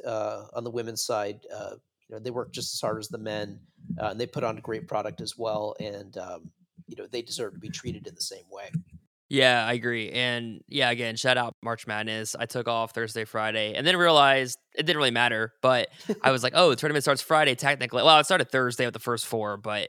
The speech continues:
Speaker 2: it, whatever. It was fun. Uh, yeah, V C U's down the street from me. They're, they were, of course, out, and I watched Oregon obliterate Iowa, so I was like, "Well, that's still fun." I don't know if you're,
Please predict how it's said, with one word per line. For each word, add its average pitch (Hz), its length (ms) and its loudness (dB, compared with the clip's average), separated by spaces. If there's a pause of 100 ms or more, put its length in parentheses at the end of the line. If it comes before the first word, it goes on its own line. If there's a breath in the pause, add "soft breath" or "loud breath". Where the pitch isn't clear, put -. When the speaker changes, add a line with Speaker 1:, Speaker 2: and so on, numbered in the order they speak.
Speaker 2:
it, 107 140 -8
whatever. 117 400 2
It - 20 0
was 127 160 -2
fun. 120 400 2 (380 loud breath)
Uh, 123 260 8
yeah, 147 240 10
V 139 140 -2
C 147 160 -2
U's 143 160 4
down 135 180 6
the 123 60 -4
street 131 260 -2
from 127 160 -4
me. 131 160 0
They're, 127 240 0
they 123 160 -4
were, 127 140 2
of 127 100 -2
course, 123 280 0
out, 120 360 2
and 117 300 -4
I 117 100 0
watched 127 480 2
Oregon 123 300 -2
obliterate 113 520 -4
Iowa, 110 440 -2
so 117 180 -4
I 110 160 -2
was 113 140 -6
like, 107 280 -4
"Well, 113 300 -2
that's 139 180 -2
still 117 200 -4
fun." 113 300 -4 (240 loud breath)
I 185 100 8
don't 185 100 8
know 175 120 10
if 156 60 4
you're, 151 180 4